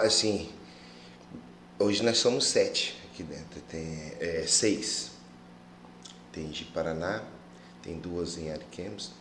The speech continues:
Cujubim, Jaru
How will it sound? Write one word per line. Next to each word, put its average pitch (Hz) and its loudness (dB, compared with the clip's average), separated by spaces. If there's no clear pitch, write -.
Cujubim, 87 -8
Jaru 85 -2